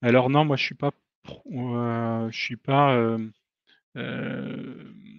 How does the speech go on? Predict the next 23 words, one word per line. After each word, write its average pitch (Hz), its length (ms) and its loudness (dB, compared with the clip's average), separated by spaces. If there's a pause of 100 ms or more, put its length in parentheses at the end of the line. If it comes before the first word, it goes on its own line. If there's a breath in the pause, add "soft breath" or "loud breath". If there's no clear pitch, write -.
(120)
je, 135 240 -4
je, 135 200 -12
je, 131 200 -12
je, 120 300 -8
je 127 120 -8
ne 123 60 -4
propose 135 320 2
pas 160 140 8
d'essai 147 340 6
sur - 160 -6
ce - 140 -10
type 131 200 -10
d'équipement. 156 440 -2
Par - 180 4
contre, - 260 -6 (400 soft breath)
on 123 60 -4
peut 127 140 2
proposer 143 420 2
des 120 140 4
démonstrations, 135 800 0 (420)
euh, 110 880 0
donc, 113 340 -10
euh, 113 120 -2